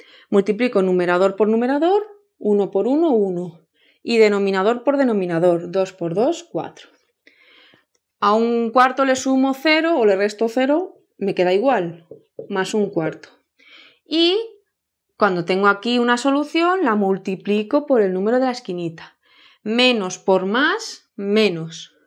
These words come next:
Numerador por numerador, uno por uno, uno. Denominador por denominador, cuatro por dos, ocho. Y el menos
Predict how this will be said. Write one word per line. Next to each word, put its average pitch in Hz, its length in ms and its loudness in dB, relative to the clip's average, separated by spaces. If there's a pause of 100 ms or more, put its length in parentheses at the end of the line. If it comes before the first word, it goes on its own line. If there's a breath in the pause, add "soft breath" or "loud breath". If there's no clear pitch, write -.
(580 soft breath)
Numerador 202 580 2
por 226 140 -2
numerador, 202 680 -2 (420)
uno 190 320 -4
por 180 180 -2
uno, 180 200 -4
uno. 359 440 0 (540 soft breath)
Denominador 190 760 2
por 214 120 0
denominador, 180 640 -2
cuatro 196 340 0
por 175 160 -2
dos, 277 440 -4
ocho. 170 380 -6 (1700)
Y 240 400 -8
el 180 160 -10
menos 214 540 -8